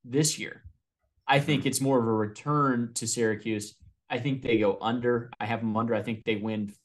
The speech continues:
Speaker 1: four or five games. I don't even know if they get to six and get bowl eligible.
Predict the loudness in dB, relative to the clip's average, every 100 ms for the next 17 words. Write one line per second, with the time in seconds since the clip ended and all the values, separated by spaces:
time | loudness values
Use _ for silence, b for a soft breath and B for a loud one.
0 | -6 0 2 2 2 2 2 -2 -2 -4
1 | -8 -12 _ _ -6 -4 -4 -4 -2 -2
2 | -2 -2 -2 -4 -4 -2 -2 -2 -6 -4
3 | 0 0 2 0 0 -2 -2